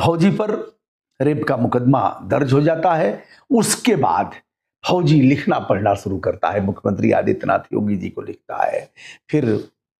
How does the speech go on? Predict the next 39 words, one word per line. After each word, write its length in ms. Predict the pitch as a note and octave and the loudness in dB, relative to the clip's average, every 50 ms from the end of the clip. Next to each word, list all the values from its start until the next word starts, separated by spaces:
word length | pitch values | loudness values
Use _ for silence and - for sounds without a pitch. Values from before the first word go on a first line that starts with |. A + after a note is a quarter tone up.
| _ _ _ _ _ _ _ _ _ _ _ _ _ _ _ _ _ _ _ - | _ _ _ _ _ _ _ _ _ _ _ _ _ _ _ _ _ _ _ -2
अ, 180 | F#2+ G2 A2 A#2+ | 0 2 2 2
दस 340 | A2 C#3 D#3 D3+ - - | 0 0 -2 -2 -2 0
छिहत्तर 340 | - D3+ B2+ - - D3 C3+ | 2 2 2 2 0 -2 -4
से 140 | B2 - B2+ | -2 -2 0
लेकर 300 | A#2 A2+ A2+ G#2+ C3 B2+ | 0 0 0 0 -2 -2
के 100 | B2+ C#3 | -2 -2
मुख्यमंत्री 520 | C#3+ C#3 B2 - - D#3+ D#3 D3 F3 E3 | 0 0 -2 0 2 0 2 2 0 0
संदर्भ 420 | - - F3 D#3+ D#3 E3 E3 D#3 - - | 0 0 0 2 2 2 0 -2 -2 -2
तक 60 | D#3+ | 0
जाता 360 | C3+ B2+ D3 C#3 - - D#3 | 2 2 0 2 2 2 2
है, 140 | D3+ - D#3+ | 2 2 2
जैसा 280 | D3+ C3+ A#2 - C2 | 0 0 0 0 0
भी 160 | B2+ B2+ - C2 | 2 4 4 4
हो, 260 | - - - - _ _ _ _ _ - - _ - | 4 2 0 -6 _ _ _ _ _ -20 -16 _ -2
तो 380 | - D#3+ C3+ G#2+ A2 A2 - _ _ _ _ _ - | 0 2 2 0 -2 -6 -12 _ _ _ _ _ -4
उसके 260 | A#3 F3+ - - - | -4 -4 -2 0 0
बाद 220 | F3+ D3 C#3+ D3 - | 0 0 0 -2 0
कोई 140 | - D#3+ | 0 0
कार्रवाई 400 | D3+ - - E2+ - - F2 G2 | 2 2 0 -2 -2 -4 -6 -6
नहीं 220 | F#2 - - - - | -6 -6 -8 -8 -10
होती 240 | - - _ _ _ _ | -18 -20 _ _ _ _
है। 60 | _ _ _ _ _ _ _ _ _ _ _ _ _ _ _ _ _ _ _ _ - - - - D3 | _ _ _ _ _ _ _ _ _ _ _ _ _ _ _ _ _ _ _ _ -20 -12 -4 0 2
विवश 440 | D3 G#3+ G#3 A#3 C#4 C#4+ - - - | 2 4 4 2 2 2 2 0 0
होकर 280 | F#3+ E3+ - D3 - C3 | 0 0 0 0 -2 0
के 420 | - - D3 A#2 F2+ F2 - - - _ _ _ _ - | 0 0 0 2 2 0 0 -2 -6 _ _ _ _ -4
जाता 360 | B2 C3 E3+ E3+ F3+ G#3 F#3+ | -2 0 0 0 0 -2 0
है, 180 | F3 D#3 E3+ F#3+ | 0 0 0 0
कोर्ट 360 | F#3 F3+ F#3 F#3+ G3+ E3 - | 0 2 2 2 2 2 2
का 80 | F3 E3+ | 2 2
दरवाजा 460 | D3+ D3+ C#3 C#3+ C#3+ C#3 C3+ C#3+ C#3+ | 2 2 2 2 2 2 2 2 0
खटखटाता 720 | B2+ - - B2+ A#2 - - G2+ - B2 B2 - - D#3 | 0 -2 -8 -8 -8 -4 -4 -2 0 -2 0 0 0 0
है 140 | D#3 D3+ G#3+ | 2 2 2
और 160 | G3 E3+ C#3+ | 2 2 2
बताता 540 | G2 - - - - - B2 B2+ - D#3+ D3 | 0 -2 -8 -6 -4 -4 -4 -2 0 0 2
है 140 | C3+ C3+ D#3 | 2 2 0
कि 160 | C#3 - B2+ | 0 0 2
ये 120 | A2+ G#2 F#2+ | 4 4 4
हमारा 300 | F2+ F#2 F#2+ G2+ - G2+ | 2 2 2 0 2 0
अकाउंट 420 | G2 G2 - F#2+ A2 B2 C3+ - | 0 0 0 0 0 0 -2 -4